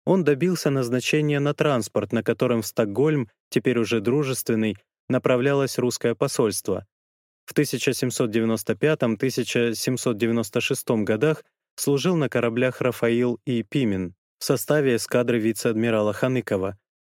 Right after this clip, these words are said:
противодействовавшей французам в Северном море. В апреле тысяча семьсот девяносто восьмого года Василий Головнин назначен флаг-офицером на эскадру контр-адмирала Макарова, младшего флагмана вице-адмирала Ханыкова.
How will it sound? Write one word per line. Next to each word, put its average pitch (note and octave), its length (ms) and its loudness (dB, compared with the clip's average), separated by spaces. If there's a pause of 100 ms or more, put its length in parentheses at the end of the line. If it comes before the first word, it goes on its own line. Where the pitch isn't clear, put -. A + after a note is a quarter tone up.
противодействовавшей A#2+ 1120 2
французам A#2+ 640 -2
в F#2+ 60 -8
Северном A2 460 0
море. G2+ 380 -2 (720)
В A#2 100 0
апреле F3 360 2
тысяча D#3 420 -2
семьсот C3+ 400 0
девяносто B2 400 0
восьмого A#2+ 460 0
года C#3 300 0
Василий C#3 440 0
Головнин A#2+ 480 0
назначен B2 640 -2
флаг-офицером B2+ 1000 0 (300)
на B2 140 2
эскадру B2 440 0
контр-адмирала A2+ 880 2
Макарова, G#2 640 0 (340)
младшего B2 540 2
флагмана B2+ 480 0
вице-адмирала A2+ 1040 0
Ханыкова. G2+ 720 -4